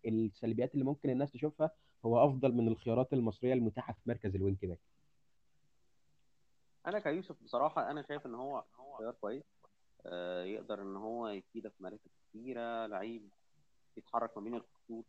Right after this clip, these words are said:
Speaker 2: بشكل كويس. حتة العرضيات أنا مش شايفها ممكن تبقى بالنسبة لنا أزمة قوي، لأن حتى سيد نيمار لما كان بيلعب هو ما كانش بيعمل أوفرات كتير، هو كل الأوفرات بتبقى مرمية على زيزو، خاصة إن هو بيلعب من الناحية دي.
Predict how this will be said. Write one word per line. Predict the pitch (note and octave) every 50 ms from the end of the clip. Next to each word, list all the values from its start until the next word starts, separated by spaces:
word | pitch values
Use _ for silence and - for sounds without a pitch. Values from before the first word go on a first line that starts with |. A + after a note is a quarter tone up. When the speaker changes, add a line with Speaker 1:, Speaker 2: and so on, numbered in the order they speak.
| _ _
Speaker 2:
بشكل | _ - G#2 - G#2+ F#2+
كويس. | - - G#2 A#2 A#2 A#2+ A#2 - _ _ _ _ _ _ _ _ _ _ _ _ _ _ _ _ -
حتة | - - E3+ E3+ - E3+ -
العرضيات | D3 C3+ B2 A#2+ A#2+ A#2 A#2+ B2 C3 C#3 D3 -
أنا | - D#3
مش | D#3 D3 C#3+ -
شايفها | - D3+ - F3 E3
ممكن | D#3 D3+ - F3
تبقى | - D#3+ D3
بالنسبة | A2+ A2+ A#2 A2+ G#2+ B2+ C3+
لنا | D3 D3 A#2+ A#2
أزمة | C#3+ C#3+ D3 C3+ -
قوي، | D3 D3 D3
لأن | C3 B2+ A#2+ A#2+ C3
حتى | D3 D#3+ - D#3
سيد | C3 D#3+ D#3 D3+ D3
نيمار | C#3+ D3 D3 D#3
لما | D#3 D#3 -
كان | - C3
بيلعب | C3+ D3+ F3 F#3+ G#3+ _ _ _ _ - _ _ - -
هو | C3+
ما | D3+ D3
كانش | - - - - -
بيعمل | C#3+ D3 D#3 C#3+
أوفرات | G2 G#2+ A2+ A2+ A#2 - -
كتير، | - - G2+ F#2 F2
هو | F2+ F2 F2+ - _ -
كل | B2+ C3 B2+ C3
الأوفرات | A2 E2+ G2+ - G#2+ - - -
بتبقى | - - F2 F2
مرمية | G#2 G2+ G2 G2 G#2 A#2+ B2
على | A2 G#2+ G2+
زيزو، | G#2 A#2 B2 B2+ A#2+ G#2+ G#2+ -
خاصة | A#2 - A#2
إن | G#2
هو | G2+ G#2+
بيلعب | A2 A#2 A2 G#2 G2+ G#2
من | G2+
الناحية | G2 F#2+ F2+ E2 - -
دي. | -